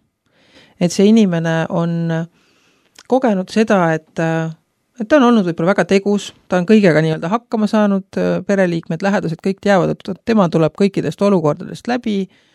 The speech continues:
tema oskab hästi süüa teha, temal on kõik alati kiiresti korraldatud, ükskõik kellega, mida pereliikmetest juhtub, tema teab alati, mis on. Ja siis juhtub nii,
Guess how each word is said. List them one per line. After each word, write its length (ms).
tema 220
oskab 240
hästi 260
süüa 380
teha, 480
temal 400
on 120
kõik 280
alati 400
kiiresti 520
korraldatud, 720
ükskõik 320
kellega, 340
mida 220
pereliikmetest 720
juhtub, 280
tema 300
teab 220
alati, 340
mis 180
on. 280
Ja 100
siis 340
juhtub 380
nii, 160